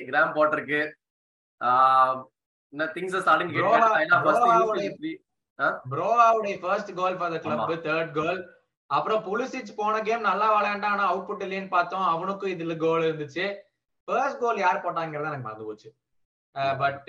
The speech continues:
Speaker 2: uh, solid game again. Uh, சொன்ன மாதிரியே குக்குரலா came back into the lineup, starting lineup. They played, I think, with the back three, Koulibaly,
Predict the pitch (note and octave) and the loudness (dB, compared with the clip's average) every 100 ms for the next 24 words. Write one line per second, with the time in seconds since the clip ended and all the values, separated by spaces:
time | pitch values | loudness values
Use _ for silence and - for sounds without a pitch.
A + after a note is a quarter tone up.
0 | C#3+ C3+ D3 E3 G#3+ A3+ F#3 F#3 G3 F3 | -4 -4 2 4 4 0 -4 -4 -2 -4
1 | D#3+ F#3+ G3 F3 E3 D#3 D3+ E3 G3 G3 | -4 -6 -8 -8 -6 -4 -4 -4 -2 -2
2 | G3+ F#3+ G3 G#3 G3 F#3 F#3 F3 F3+ E3+ | -2 -4 -4 -2 2 0 0 -6 -2 0
3 | F3 F3+ E3 E3 E3+ E3 D#3 D#3+ E3 _ | 0 0 -8 -8 -6 -4 -4 -6 -10 _
4 | D#3 D3+ D#3 D3+ D3 B2+ D3 D#3 D#3+ _ | -2 -2 -6 -8 -8 -8 -4 -4 -6 _
5 | _ _ _ C#3+ D3 D#3 F3+ F3+ E3+ F3 | _ _ _ -4 -2 0 -2 -2 -6 -8
6 | F#3+ E3 D3 D3+ F3+ - D#3+ F3+ F3+ E3+ | -8 -6 2 2 2 -2 -4 -4 -6 -8
7 | E3+ E3+ E3+ E3+ | -6 0 0 0